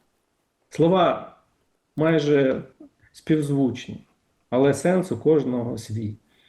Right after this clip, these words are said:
І ще один момент, який Трамп не усвідомлює, але, я думаю, Путін чітко розуміє, що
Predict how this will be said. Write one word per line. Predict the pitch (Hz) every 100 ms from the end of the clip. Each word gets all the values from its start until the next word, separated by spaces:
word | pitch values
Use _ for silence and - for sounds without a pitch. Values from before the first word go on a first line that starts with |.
| _ _ -
І | 156 175
ще | 143 - 156
один | 117 123
момент, | 120 135 202 269 - - _ 135
який | 139 139 160 139
Трамп | - 156 147 147
не |
усвідомлює, | 139 - 139 180 226 170 123 110 104 - _ _ _ _ _ _ _ - - - _
але, | 135 123 139 151
я |
думаю, | 127 147 143 139 123 120 120
Путін | 117 147 135
чітко | 110 131 - 117
розуміє, | 113 107 107 - - -
що | - - 131 131 120